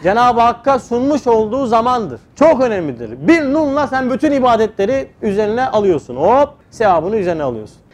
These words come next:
Ne kadar şuurun külli ise o nispette senin ondan sonra sevabın,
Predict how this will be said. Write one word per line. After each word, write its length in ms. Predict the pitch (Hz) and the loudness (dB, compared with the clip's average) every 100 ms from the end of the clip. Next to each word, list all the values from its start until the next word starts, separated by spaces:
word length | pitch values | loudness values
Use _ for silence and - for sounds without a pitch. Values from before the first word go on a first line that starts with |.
| _ | _
Ne 120 | 190 | 2
kadar 280 | 247 294 294 | 4 4 2
şuurun 400 | 277 277 277 269 | 2 0 2 0
külli 360 | - 262 269 302 | -2 -2 0 -2
ise 320 | 247 294 302 - _ | 0 -2 -2 -6 _
o 180 | 233 311 | 4 4
nispette 640 | 311 - 226 214 277 294 - _ | 2 -2 -4 -2 -2 -2 -4 _
senin 300 | - 214 240 | -2 0 2
ondan 300 | 220 214 202 | -2 -2 -4
sonra 420 | 190 208 240 254 - _ | -2 -2 -2 -2 -8 _
sevabın, 720 | - 233 214 202 175 196 233 | -2 0 4 2 2 -2 -4